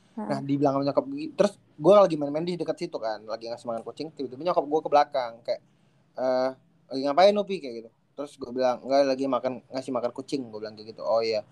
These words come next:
Speaker 2: Terus nyokap gue duduk di situ, terus nyokap gue bilang, "Eh, udah azan asar belum? Mama lagi nungguin asar nih." "Oh, b-, belum a-, belum ada azan kok." Gue bilang
Speaker 1: Hmm.
Speaker 2: kayak gitu. Gue pikir, "Lah, ya udahlah, mungkin dia mau duduk di sini." Ya udah, dia duduk aja di situ, kayak kita, gue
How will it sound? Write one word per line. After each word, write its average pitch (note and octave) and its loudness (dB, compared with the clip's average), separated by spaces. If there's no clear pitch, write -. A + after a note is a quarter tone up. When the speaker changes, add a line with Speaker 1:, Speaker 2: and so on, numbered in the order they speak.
Speaker 2:
Terus - -12
nyokap A#2+ 2
gue C#3 6
duduk C3+ 4
di C#3 4
situ, D3 0
terus D#3 4
nyokap C3 2
gue D3 4
bilang, C#3+ 6
"Eh, - 0
udah C3 6
azan B2 2
asar B2 0
belum? F3 0
Mama B2+ 0
lagi D3 4
nungguin C#3 -4
asar - -2
nih." C3+ -2
"Oh, D#3 8
b-, C#3 -6
belum C#3+ 4
a-, C#3 4
belum C#3 -4
ada B2+ 2
azan D3+ 2
kok." E3+ 0
Gue B2 -10
bilang A#2 -6
Speaker 1:
Hmm. B2 -4
Speaker 2:
kayak C3+ -4
gitu. C3 -2
Gue A#2 -2
pikir, B2 -6
"Lah, - -6
ya A#2+ 0
udahlah, C3 6
mungkin A2+ -6
dia C#3 4
mau C3 0
duduk A#2 -4
di A#2 -8
sini." B2+ 0
Ya A2+ 6
udah, B2+ 6
dia A#2 -2
duduk C3 -2
aja A#2 4
di C3 0
situ, C3+ -4
kayak - 2
kita, A2+ 0
gue B2 0